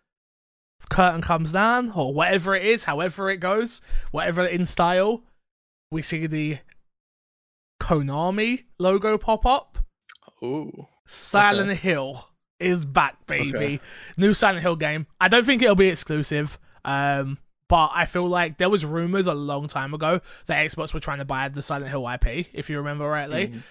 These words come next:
Speaker 1: Maybe someone got that part wrong. It's just the fact they're working with them on a third-party licensing. Obviously,
Speaker 2: Yeah.
Speaker 1: we didn't get P T over here on Xbox the way when that was humongous. Maybe Xbox have been like, "Wow, look at the fanfare for this. Look at how well Resident Evil's doing.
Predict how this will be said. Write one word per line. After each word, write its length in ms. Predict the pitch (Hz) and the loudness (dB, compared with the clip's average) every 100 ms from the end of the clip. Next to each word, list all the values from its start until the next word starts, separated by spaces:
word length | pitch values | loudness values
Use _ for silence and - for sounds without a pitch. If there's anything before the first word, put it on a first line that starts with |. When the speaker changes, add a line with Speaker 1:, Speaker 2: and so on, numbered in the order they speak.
| - - - | -20 -20 -6
Speaker 1:
Maybe 320 | 156 185 202 | 0 0 0
someone 360 | - 180 175 | -2 0 -2
got 220 | 165 160 139 | -2 -4 0
that 200 | 147 - | 0 0
part 300 | 151 139 135 | -2 -2 -4
wrong. 300 | 127 180 196 | -6 -4 -4
It's 160 | 156 - | -4 -4
just 160 | 160 | -4
the 80 | 143 | -2
fact 180 | 160 151 | -2 0
they're 100 | 143 | -2
working 400 | 139 143 151 151 | -2 -4 -4 -6
with 120 | 143 | -6
them 160 | 143 143 | -6 -8
on 80 | 127 | -10
a 40 | |
third-party 1040 | 123 - 143 135 - 139 135 143 127 127 - _ | -10 -4 -4 -4 -4 -2 -2 -6 -10 -12 -14 _
licensing. 840 | 131 139 147 - 175 - 196 226 - _ _ _ - 190 | -10 -6 -6 -6 -10 -6 -6 -8 -12 _ _ _ -4 2
Obviously, 420 | 196 196 - 185 170 | 4 4 2 -2 -2
Speaker 2:
Yeah. 200 | 135 117 - _ - | -4 -6 -10 _ 2
Speaker 1:
we 120 | 185 | 4
didn't 200 | 196 175 | 6 4
get 180 | 151 165 | 2 0
P 200 | - 165 | -2 -2
T 200 | - 165 | -2 -2
over 220 | 151 147 | -2 -2
here 180 | 151 156 | -4 -4
on 80 | 139 | -6
Xbox 640 | 143 139 - 143 131 - | -8 -8 -4 -4 -4 -8
the 100 | - | -8
way 320 | 143 143 139 - - - _ - _ | -6 -4 -6 -8 -16 -20 _ -20 _
when 180 | 170 165 | -6 -2
that 180 | 170 160 | -2 -2
was 140 | 156 | -2
humongous. 800 | - - 156 139 139 165 208 226 165 | -4 -6 -8 -8 -8 -4 -4 -4 -2
Maybe 260 | 170 156 | 0 0
Xbox 380 | 151 151 - 160 | -4 -8 -8 -8
have 80 | 143 | -8
been 80 | 143 | -8
like, 120 | 127 | -6
"Wow, 200 | 143 127 | -4 -2
look 180 | 139 156 | -4 -8
at 40 | |
the 60 | 143 | -10
fanfare 560 | - 156 151 143 131 123 | -4 -2 -2 -4 -10 -10
for 140 | 120 | -12
this. 180 | 120 - | -12 -8
Look 160 | 156 | -6
at 100 | 165 | -2
how 120 | 156 156 | 0 0
well 180 | 151 | -2
Resident 320 | 135 143 139 135 | -4 -6 -8 -10
Evil's 300 | 160 143 123 | -10 -12 -14
doing. 300 | 113 113 | -14 -14